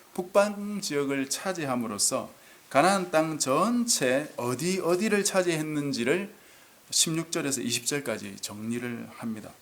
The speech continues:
그리고 오늘 우리가 읽었던 이십일 절부터 이십삼 절까지는 특별히 아낙 자손을 멸절시킨 이야기를 하고 있습니다. 이십일 절을 한번 보십시오.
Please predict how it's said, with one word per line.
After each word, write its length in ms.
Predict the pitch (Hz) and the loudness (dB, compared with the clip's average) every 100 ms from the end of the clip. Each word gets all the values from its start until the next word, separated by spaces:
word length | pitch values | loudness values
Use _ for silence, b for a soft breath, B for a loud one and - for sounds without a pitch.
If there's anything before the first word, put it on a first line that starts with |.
| - - - | -20 -14 -6
그리고 500 | 147 160 180 175 - | -2 0 0 -2 -8
오늘 160 | - 135 | 0 0
우리가 180 | 123 123 | 2 0
읽었던 460 | 139 127 120 117 | 0 0 -2 -4
이십일 340 | 117 123 147 147 | -2 -2 -2 -4
절부터 260 | 151 131 | -4 -4
이십삼 360 | 113 120 - 117 | -6 -4 -2 -2
절까지는 500 | 120 127 127 113 110 | -2 -2 -2 -2 -4
특별히 540 | 113 - 160 117 135 - B B B | -4 -2 0 0 -4 -10 B B B
아낙 500 | - 127 220 247 - - | -4 -2 0 -2 -4 -6
자손을 800 | - 117 127 139 131 156 220 196 | -2 0 0 0 2 2 -2 -4
멸절시킨 720 | 135 143 - 143 131 - 120 | -4 -2 -2 -2 -4 -4 -4
이야기를 360 | 104 101 104 98 | -2 -4 -6 -10
하고 240 | - 107 | -12 -10
있습니다. 300 | - - - - - - - - - - - | -6 -6 -8 -20 -20 -20 -20 -20 -14 -8 -4
이십일 320 | 120 156 151 | -2 -2 -4
절을 520 | 156 143 135 120 113 | -2 -2 -2 -4 -6
한번 200 | 110 113 | -6 -6
보십시오. 420 | 113 131 - - | -6 -8 -8 -10